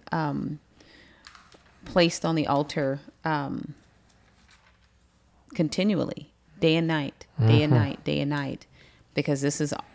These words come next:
Speaker 1: this is on God's mind. And I just appreciated that.
Speaker 2: Absolutely.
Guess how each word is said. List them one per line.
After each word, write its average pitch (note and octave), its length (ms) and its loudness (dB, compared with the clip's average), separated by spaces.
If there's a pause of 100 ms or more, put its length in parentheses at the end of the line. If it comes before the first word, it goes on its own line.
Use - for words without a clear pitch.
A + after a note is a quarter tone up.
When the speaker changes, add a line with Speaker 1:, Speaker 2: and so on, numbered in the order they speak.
(160)
Speaker 1:
this E3 220 4
is E3+ 100 0
on D#3+ 220 2
God's E3 260 -2
mind. E3+ 420 -4 (2000)
And D#3 80 0
I E3+ 40 0
just F3 200 -4
appreciated - 500 -8
that. D#3+ 260 -12
Speaker 2:
Absolutely. B2+ 480 2